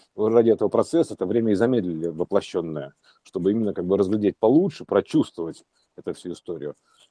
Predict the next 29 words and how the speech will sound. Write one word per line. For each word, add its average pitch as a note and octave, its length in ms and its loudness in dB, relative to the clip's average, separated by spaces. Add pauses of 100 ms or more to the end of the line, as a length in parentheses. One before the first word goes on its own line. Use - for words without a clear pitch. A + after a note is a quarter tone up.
(200)
Поэтому B2+ 400 4
тут A3 240 4
вот F3+ 180 8
манипулирование D#3 800 6
информацией, D#3 580 4
то A#2+ 80 -2
есть G#2 120 2
если G#2+ 140 -2
ты, A#2+ 60 -8
например, A#2+ 340 4
владеешь A#2 300 4
информацией, A2+ 580 0
то A#2 80 -14
ты - 60 -14
понимаешь, C#3+ 420 4
что, A2 140 2
ага, G2 340 4 (440)
прилетела A2+ 380 6
информация, G#2+ 680 4
чё-то B2+ 280 -2
у B2 40 0
меня A#2+ 160 2
тут - 220 -4
не B2+ 120 0
то, E2 300 0
допустим, D#2 420 -12
чё-то - 280 -8
не C3 100 0
так, D#2+ 260 -2